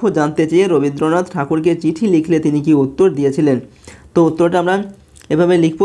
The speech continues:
পুলিন বিহারী রবীন্দ্রনাথ ঠাকুরের কাছে জনগণ মন অধিনায়ক জয় হে গানটি রচনার উপলক্ষ জানতে চাইলে রবীন্দ্রনাথ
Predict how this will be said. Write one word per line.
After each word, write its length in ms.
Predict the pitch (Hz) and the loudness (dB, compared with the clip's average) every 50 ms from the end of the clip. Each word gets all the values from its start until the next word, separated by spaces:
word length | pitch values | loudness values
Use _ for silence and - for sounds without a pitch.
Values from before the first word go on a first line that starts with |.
| 202 196 | -2 -2
পুলিন 240 | 196 160 165 170 175 175 | 0 0 0 0 0 2
বিহারী 360 | 170 180 185 180 175 185 202 208 208 208 - - _ _ _ _ _ _ _ - - - | 2 2 2 2 2 2 2 0 0 -4 -8 -18 _ _ _ _ _ _ _ -16 -6 -2
রবীন্দ্রনাথ 540 | 143 151 151 170 170 170 175 185 196 214 208 - - - | 0 2 2 2 2 2 0 0 0 -2 -4 -6 -6 -6
ঠাকুরের 340 | - 165 160 175 175 170 170 | -4 -4 -2 -2 -2 0 0
কাছে 220 | 170 165 - 180 185 | -2 0 0 0 0
জনগণ 400 | 175 170 147 147 147 147 151 151 156 | 2 0 0 0 0 0 0 0 0
মন 180 | 156 156 156 156 | 0 0 0 2
অধিনায়ক 500 | 156 151 156 170 165 165 170 180 196 190 - - - - - 139 | 0 0 0 0 0 0 0 0 -2 -4 -6 -12 -20 -18 -16 -8
জয় 240 | 131 - 139 151 175 | -4 -2 0 0 2
হে 120 | 185 175 147 139 | 2 2 0 0
গানটি 360 | 135 139 139 143 139 185 196 208 208 - - - - - - | 0 -2 -2 -2 -2 -2 -2 -2 -4 -8 -14 -20 -14 -6 -2
রচনার 380 | 127 135 139 139 180 185 196 190 | 0 0 0 0 0 0 2 2
উপলক্ষ 380 | 175 175 180 175 175 175 175 190 175 | 2 2 2 2 2 0 0 -2 -2
জানতে 320 | 151 147 143 147 143 170 156 | 0 0 -2 0 0 0 0
চাইলে 240 | 156 147 143 160 180 | 0 2 2 2 2
রবীন্দ্রনাথ 580 | 170 160 127 131 135 139 143 147 151 175 190 | 2 2 0 0 0 0 0 0 0 -2 -2